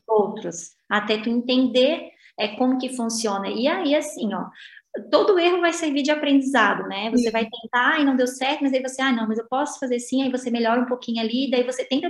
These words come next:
Speaker 1: imitar de novo alguém, mas aí não deu certo, mas aí você conseguiu entender como que vai funcionando, é, é melhor pra tua família. Tem várias coisas que eu ainda quero pôr em prática, que eu, que eu, é, é, almejo colocar, que está no meu coração, mas aí eu preciso, né,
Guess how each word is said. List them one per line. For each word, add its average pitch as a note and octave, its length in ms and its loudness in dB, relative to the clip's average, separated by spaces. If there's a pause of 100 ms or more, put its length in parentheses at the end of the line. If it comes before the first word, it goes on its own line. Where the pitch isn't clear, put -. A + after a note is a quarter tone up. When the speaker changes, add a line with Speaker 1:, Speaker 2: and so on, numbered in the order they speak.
Speaker 1:
imitar C#4+ 420 0
de - 140 -4
novo C4+ 200 2
alguém, B3+ 280 2
mas C4+ 140 2
aí B3+ 60 2
não C#4 120 2
deu C#4 100 0
certo, C4+ 260 -6
mas B3 100 -2
aí A#3+ 80 0
você C4 220 -4
conseguiu D4 420 -2
entender A3+ 580 2 (280)
como C#4 240 6
que C#4+ 100 0
vai B3+ 200 0
funcionando, A3+ 680 -2 (340)
é, G#3+ 400 -2
é - 20 -4
melhor G3+ 340 -4
pra G#3 80 -8
tua G#3 120 -6
família. G3 420 -10
Tem - 240 -2
várias C#4 420 0
coisas A3 320 0
que - 100 -6
eu G3+ 60 -4
ainda A3+ 300 -2
quero G#3 340 -6
pôr G3 220 -4
em G3+ 120 -2
prática, F#3+ 520 -4
que F#3 140 -8
eu, F#3+ 120 -6 (360)
que - 80 -4
eu, G3 460 2
é, F#3+ 400 -10
é, - 40 -10
almejo G#3+ 680 2
colocar, G3+ 480 0
que G3+ 60 -10
está A3+ 320 0
no B3+ 80 4
meu A3+ 200 0
coração, G#3 400 -4
mas F#3+ 160 -8
aí G#3 100 0
eu A3+ 120 -4
preciso, A#3+ 420 -4
né, B3+ 260 2